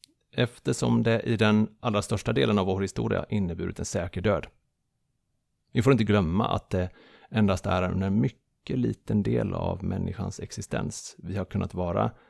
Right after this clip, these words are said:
självständiga och ensamma. Vi har alltid behövt flocken, familjen och dess beskydd för vår överlevnad.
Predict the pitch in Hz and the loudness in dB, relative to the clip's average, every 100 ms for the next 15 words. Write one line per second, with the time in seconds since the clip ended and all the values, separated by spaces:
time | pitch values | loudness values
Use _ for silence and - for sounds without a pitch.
0 | _ _ _ - 117 98 73 - 92 95 | _ _ _ -6 0 0 -2 -6 -2 -2
1 | 92 90 90 98 - - - - 135 82 | -2 -4 -6 -8 -8 -18 -16 -2 0 2
2 | - 190 - - _ _ _ _ _ _ | 2 0 -2 -12 _ _ _ _ _ _
3 | _ _ _ _ _ - 117 156 139 123 | _ _ _ _ _ -2 0 0 -2 -6
4 | - _ - 147 - 110 - - - _ | -6 _ -8 -4 -2 -2 -4 -8 -10 _
5 | - - 87 _ _ 117 98 80 - - | -10 -10 -12 _ _ 2 2 0 -6 -8
6 | - _ _ _ - 117 107 - 101 - | -12 _ _ _ -4 0 0 -2 -6 -2
7 | 139 120 - - 101 101 80 - 101 87 | -4 -4 -10 -6 -2 -2 -4 -4 -2 -2
8 | 92 123 95 85 | 0 0 -2 -6